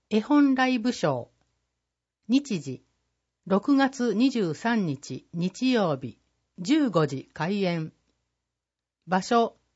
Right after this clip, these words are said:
大ホール。内容、しげちゃん一座。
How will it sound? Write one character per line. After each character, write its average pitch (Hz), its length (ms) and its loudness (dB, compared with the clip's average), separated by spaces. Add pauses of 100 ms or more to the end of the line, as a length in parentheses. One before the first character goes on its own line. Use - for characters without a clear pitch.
(220)
大 254 280 2
ホ 233 320 2
ー - 20 2
ル。 127 160 -10 (1040)
内 220 300 0
容、 226 320 0 (400)
し - 180 -4
げ 285 160 6
ち 285 80 -6
ゃ 262 100 2
ん 247 120 2
一 220 320 -2
座。 147 220 -2